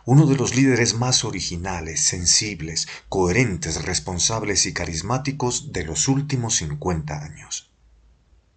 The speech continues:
Con casi dos metros de estatura, Max Neff amaba las cosas pequeñas en la vida.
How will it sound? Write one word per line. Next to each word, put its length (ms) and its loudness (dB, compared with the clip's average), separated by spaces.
Con 180 6
casi 280 2
dos 200 4
metros 340 4
de 80 -2
estatura, 840 -6
Max 380 6
Neff 260 2
amaba 320 0
las 180 0
cosas 300 0
pequeñas 640 -4
en 100 -8
la 100 -6
vida. 440 -12